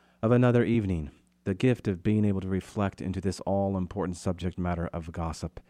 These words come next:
and the importance of our words, the importance of our speech, and how our speech is to be imbued with your goodness,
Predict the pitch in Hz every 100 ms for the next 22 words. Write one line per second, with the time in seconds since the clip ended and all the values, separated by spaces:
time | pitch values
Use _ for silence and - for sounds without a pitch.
0 | _ _ 107 104 98 98 - 127 101 110
1 | - 101 92 90 85 80 82 82 - 92
2 | 90 - - 107 107 - 98 92 87 -
3 | - 101 82 - - - - 90 95 85
4 | 101 104 - 117 120 - - 104 80 -
5 | - _ _ _ _ - 101 95 107 101
6 | 101 104 92 90 107 131 123 110 90 -
7 | - - - 104 95 - 90 95 110 117
8 | 95 78 76 -